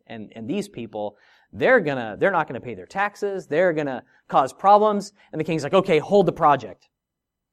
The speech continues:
Well, later, when Darius looked into it, he found out that not only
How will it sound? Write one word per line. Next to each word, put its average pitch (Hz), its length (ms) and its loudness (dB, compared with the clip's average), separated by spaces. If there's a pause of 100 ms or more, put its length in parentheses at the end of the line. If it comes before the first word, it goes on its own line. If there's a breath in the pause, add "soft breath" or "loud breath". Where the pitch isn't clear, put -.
(240)
Well, 185 160 6
later, 196 540 2 (300)
when 185 180 -2
Darius 196 560 4
looked 202 300 0
into 254 380 0
it, - 260 -6 (1080)
he 311 140 4
found 180 360 0
out 165 200 2
that 151 180 -2 (120)
not 247 360 2
only 196 560 2